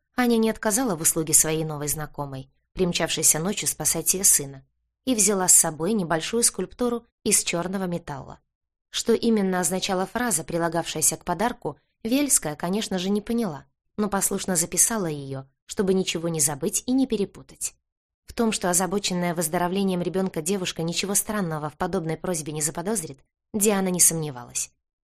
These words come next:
А вот спутник ведьмы беспокоил её. И сильно. Граф, тьма знает, как его там зовут, был слишком умным, опытным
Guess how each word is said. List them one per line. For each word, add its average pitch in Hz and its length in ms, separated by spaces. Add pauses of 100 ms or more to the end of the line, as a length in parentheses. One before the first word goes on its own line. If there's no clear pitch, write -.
А 180 80
вот 185 120
спутник - 460
ведьмы 151 360
беспокоил 170 580
её. 139 360 (440)
И 269 100
сильно. - 460 (640)
Граф, 226 380
тьма 196 280
знает, 175 400
как 175 220
его 165 140
там 170 180
зовут, 175 420 (360)
был 196 240
слишком 180 520
умным, 156 420 (360)
опытным 180 560